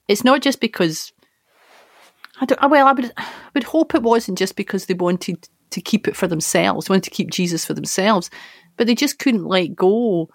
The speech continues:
of hu-, hun-, hundreds and thousands of years of being, "This is the way it is."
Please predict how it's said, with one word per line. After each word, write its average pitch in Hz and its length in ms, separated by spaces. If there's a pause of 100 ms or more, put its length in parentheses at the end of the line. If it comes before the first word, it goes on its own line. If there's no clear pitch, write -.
(360)
of 190 160
hu-, - 300
hun-, 233 460 (220)
hundreds 247 480
and 196 180
thousands 214 380
of 190 140
years 208 420
of 185 140
being, 185 420
"This 214 180
is 214 100
the 208 80
way 233 120
it 269 200
is." - 260